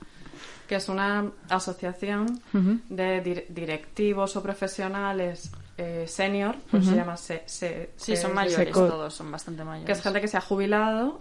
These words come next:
Speaker 2: Ujú.
Speaker 1: pero que le va la marcha y
Speaker 2: Sí,
Speaker 1: quiere
Speaker 2: sí.
Speaker 1: seguir en activo, entonces, eh, bueno, pues se han as-, asociado
Speaker 2: Ujú.
Speaker 1: y lo que yo no sabía muy bien era lo que hacían, pero veo que dan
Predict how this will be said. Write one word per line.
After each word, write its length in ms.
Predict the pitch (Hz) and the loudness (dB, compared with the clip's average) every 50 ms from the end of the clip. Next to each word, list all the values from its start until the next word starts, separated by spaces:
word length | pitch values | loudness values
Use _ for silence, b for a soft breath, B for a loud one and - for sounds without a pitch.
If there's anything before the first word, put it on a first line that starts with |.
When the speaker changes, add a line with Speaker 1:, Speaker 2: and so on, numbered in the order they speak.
| - | 2
Speaker 2:
Ujú. 260 | - 190 185 190 196 220 - | 4 4 6 6 4 2 2
Speaker 1:
pero 420 | 190 180 175 175 170 165 165 165 160 | 2 2 2 2 2 2 0 -2 -2
que 360 | 160 156 156 156 156 156 151 147 | -4 -4 -4 -4 -4 -4 -4 -4
le 80 | 156 | -2
va 120 | 160 165 170 | -2 0 0
la 80 | 175 | 0
marcha 460 | 185 190 196 190 - - 220 214 254 - - b b b b b b b b | 2 0 -2 -2 -4 -4 -4 -4 -4 -6 -12 b b b b b b b b
y 140 | - 190 180 | -4 -2 -2
Speaker 2:
Sí, 40 | 170 - | -2 -2
Speaker 1:
quiere 180 | - 170 196 170 | 2 2 2 4
Speaker 2:
sí. 120 | 175 190 | 4 4
Speaker 1:
seguir 200 | 185 175 170 170 | 4 2 2 0
en 140 | 170 175 175 | -2 -2 -2
activo, 500 | 170 170 175 - - 190 190 196 208 240 | -2 -4 -4 -4 -4 -2 -2 -2 -2 -2
entonces, 460 | 254 233 208 - 165 175 - - - - - | -4 -4 -6 -6 -6 -8 -8 -14 -14 -12 -8
eh, 220 | 175 170 165 160 156 | -8 -6 -6 -8 -8
bueno, 180 | 160 156 160 - | -8 -8 -8 -10
pues 120 | 170 - | -10 -8
se 80 | - 160 | -6 -6
han 60 | 160 | -6
as-, 180 | 165 - - - | -6 -8 -6 -2
asociado 880 | - 175 170 - - 165 156 - - 175 180 185 185 185 196 233 294 - - - - - - | -2 -2 -2 -2 -6 -8 -8 -6 -2 -2 0 0 0 -2 -4 -6 -10 -14 -18 -20 -10 -4 0
Speaker 2:
Ujú. 200 | 185 180 185 190 | 0 2 4 4
Speaker 1:
y 100 | 226 254 | 2 2
lo 100 | - - | 0 -4
que 120 | - 165 | -6 -6
yo 120 | 156 170 175 | -4 -2 -2
no 120 | 190 196 | -2 -4
sabía 200 | - 220 190 185 | -4 -2 -2 -2
muy 120 | 185 185 180 | 0 0 0
bien 140 | 180 185 185 | 2 2 4
era 80 | 185 | 4
lo 100 | 196 185 | 4 4
que 60 | 180 170 | 2 2
hacían, 340 | 180 - 214 202 180 160 165 - | 0 0 0 -2 -2 -2 -4 -2
pero 160 | - 147 147 | -2 -2 0
veo 180 | 156 165 165 202 | 0 0 0 0
que 80 | - 180 | 0 -2
dan 220 | 170 156 156 156 | -2 -2 -4 -6